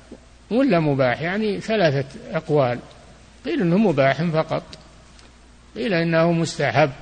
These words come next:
وقيل إنه واجب. وعلى كل حال فهو سبب جعله الله سبحانه وتعالى، جعله سبباً للشفاء بإذن الله.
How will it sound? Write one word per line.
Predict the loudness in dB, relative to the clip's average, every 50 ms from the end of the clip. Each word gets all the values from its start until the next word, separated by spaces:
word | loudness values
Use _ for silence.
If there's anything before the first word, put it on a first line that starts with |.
| -12 -8 -8
وقيل | -6 -6 -4 -2 0 0
إنه | 2 2 2 0 0 -2 -2 -4
واجب. | -4 -4 -2 0 2 2 0 0 -4 -8 -12 -14 -18 -20 -20 -20 -20 -20 -20 -20 -20 -20 -20 -20 -20 -20 -20 -20 -20 -20 -20 -20 -20 -20 -20 -20 -18 -18 -18 -18 -18 -16 -12
وعلى | -8 -6 -2 0 2 2
كل | 2 2 0 0 0 0
حال | 0 0 2 2 2 0 0 -2 -4 -8 -14 -20 -20 -20 -20 -20 -20 -20 -20 -20 -20 -20 -20 -20 -20 -20 -20 -20 -20 -20 -20 -8 -4
فهو | -2 0 0 2 2 2 2 2 2 0 -2 -4 -8 -12 -18 -20 -20 -20 -20 -20 -20 -20 -20 -20 -20 -20 -20 -20 -18
سبب | -14 -12 -8 -4 -2 0 0 2 2 2 2 2 0 0 -2 -2 -4 -6 -8 -12 -8
جعله | -4 -2 0 2 2 2 2 0 0
الله | 0 -2 -2 -2 -2 -2 -2 -2
سبحانه | -4 -8 -12 -12 -10 -8 -6 -4 -4 -4 -4 -6 -6
وتعالى، | -6 -6 -8 -8 -8 -8 -6 -4 -2 -2 -2 -2 -2 -4 -4 -6 -10 -16 -20 -20 -20 -20 -20 -20 -20 -20 -20 -20 -20 -20 -20 -20 -20 -20 -18 -8 -6
جعله | -2 0 0 0 0 0 0 -2 -2 -2 -4 -4 -8 -12 -18 -20 -20 -20 -20 -20 -20 -16
سبباً | -14 -10 -6 -4 -2 -2 -2 -2 0 0
للشفاء | -2 0 0 0 -2 -2 -2 -2 -2 0 2 2 2 2 0 -4
بإذن | -6 -6 -4 -4 -2 -2 -2 -2
الله. | -4 -4 -4 -4 -4 -6